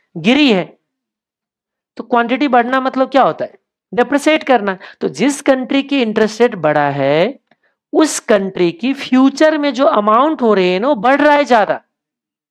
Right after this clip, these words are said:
तो इसका मतलब वो करेंसी क्या होगा बताइए? डिप्रिशिएट। एक लाइन की लॉजिक है, ज्यादा दिमाग लगाने की जरूरत ही नहीं इसके अंदर। जिस कंट्री की इंटरेस्ट रेट बढ़ा है, वो करेंसी क्या होता है बताइए? डिप्रिशिएट करता है।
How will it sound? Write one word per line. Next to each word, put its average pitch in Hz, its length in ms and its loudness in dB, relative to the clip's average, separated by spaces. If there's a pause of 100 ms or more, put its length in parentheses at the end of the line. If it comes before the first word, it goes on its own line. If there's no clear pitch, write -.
(500)
तो 285 60 -4
इसका 247 240 0
मतलब 233 260 0
वो 233 60 2
करेंसी 220 420 -2
क्या 226 140 0
होगा 170 180 0
बताइए? 170 260 -6
डिप्रिशिएट। 277 500 0
एक 277 200 0
लाइन 254 180 -2
की 214 100 -4
लॉजिक 226 320 -2
है, 220 120 -8
ज्यादा 208 200 0
दिमाग 247 300 0
लगाने 226 300 0
की 208 80 -6
जरूरत 175 300 -2
ही 247 40 -4
नहीं 240 80 -6
इसके 240 160 -6
अंदर। 202 260 -6 (360)
जिस 247 200 -2
कंट्री 262 300 -2
की 220 100 -2
इंटरेस्ट 233 280 -2
रेट 233 100 2
बढ़ा 214 220 0
है, 233 60 2
वो 226 120 0
करेंसी 208 380 -2
क्या 190 120 0
होता 185 160 2
है 175 40 2
बताइए? 156 360 -10 (360)
डिप्रिशिएट 277 480 -2
करता 226 300 0
है। 214 140 -14